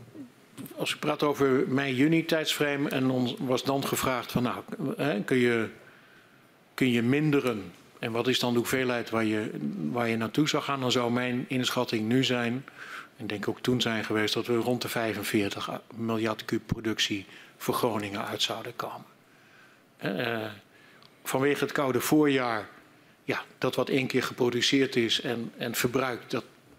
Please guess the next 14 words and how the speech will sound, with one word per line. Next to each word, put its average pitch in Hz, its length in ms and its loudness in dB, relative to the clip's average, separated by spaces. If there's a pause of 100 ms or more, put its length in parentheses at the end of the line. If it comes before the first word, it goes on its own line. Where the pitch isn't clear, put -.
(440)
dat - 120 -8
krijg 131 240 -2
je 127 80 2
niet 135 180 4
meer 131 120 0
terug. 156 380 0 (520)
Hè, 160 160 -2
maar 175 100 2
je 139 80 2
kunt 135 240 0
wel, 120 400 2 (1200)
eh, 117 140 -8 (1600)
proberen, 120 500 2
hè, 151 420 2